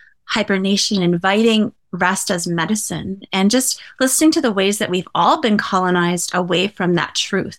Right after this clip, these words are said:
being pushed into hustle and pushing and striving through capitalism or colonialism or whatever system is at play. And bear welcomes us back into our bones that says,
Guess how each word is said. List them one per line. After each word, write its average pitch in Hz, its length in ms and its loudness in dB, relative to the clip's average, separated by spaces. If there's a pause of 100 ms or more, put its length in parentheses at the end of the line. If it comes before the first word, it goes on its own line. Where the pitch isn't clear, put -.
being 185 180 0
pushed - 360 -2
into 175 160 -2
hustle 196 560 -2
and 165 180 -2
pushing 175 580 -2
and 170 140 2
striving 208 720 0
through - 240 -4
capitalism 196 800 0
or 170 80 0
colonialism 214 760 2
or 180 80 0
whatever 214 300 2
system 220 460 0
is 180 100 0
at - 200 -2
play. 180 460 -2 (380)
And 208 160 4
bear 202 240 4
welcomes 208 480 2
us - 160 -4
back 170 380 0
into 196 240 -2
our 180 100 2
bones 214 460 2
that - 160 -2
says, 180 360 -4